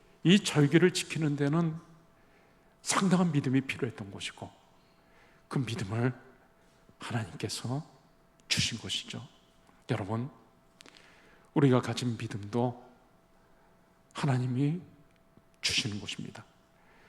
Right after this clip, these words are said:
우리가 예수님을 믿잖아요. 우리가 어떻게 예수님을 믿습니까? 아무리 예수님을 믿으려고 해도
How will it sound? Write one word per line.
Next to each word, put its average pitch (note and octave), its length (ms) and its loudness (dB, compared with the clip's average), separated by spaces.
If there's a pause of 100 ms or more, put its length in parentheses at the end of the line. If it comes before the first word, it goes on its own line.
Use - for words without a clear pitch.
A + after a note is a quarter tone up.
(320)
우리가 C#3 280 10
예수님을 A#2 460 2
믿잖아요. A2 560 -6 (2500)
우리가 B2 200 2
어떻게 G#2+ 240 -4
예수님을 G#2+ 380 -4
믿습니까? B2 560 -8 (2250)
아무리 E3+ 260 6
예수님을 D#3+ 380 4
믿으려고 A#2+ 520 0
해도 B2 300 -8